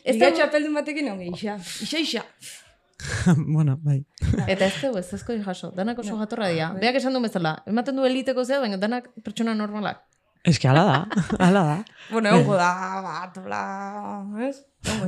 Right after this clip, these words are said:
Speaker 2: da.
Speaker 3: Baldin badago eoteko. <laughs>
Speaker 1: Ba,
Speaker 3: Ez,
Speaker 1: oso ondo.
Speaker 3: eskerrik asko zuei, eh, benetan. Hola, ikusgarritasuna hau ematea, tio, da.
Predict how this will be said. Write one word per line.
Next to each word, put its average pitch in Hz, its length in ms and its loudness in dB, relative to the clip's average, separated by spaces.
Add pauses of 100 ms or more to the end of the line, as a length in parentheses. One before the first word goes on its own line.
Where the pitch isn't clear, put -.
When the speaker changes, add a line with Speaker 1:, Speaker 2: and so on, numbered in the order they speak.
Speaker 2:
da. 165 60 6
Speaker 3:
Baldin 165 220 6
badago 170 600 2
eoteko. 151 540 -2
<laughs> - 60 -20 (2250)
Speaker 1:
Ba, 202 160 10
Speaker 3:
Ez, 175 100 8
Speaker 1:
oso 196 80 10
ondo. 190 160 10
Speaker 3:
eskerrik 208 280 6
asko 180 280 4
zuei, 156 320 2
eh, 156 60 4
benetan. 143 540 0 (120)
Hola, 143 560 6
ikusgarritasuna 165 800 4
hau 147 100 6
ematea, 147 360 4
tio, 147 200 2
da. 127 220 0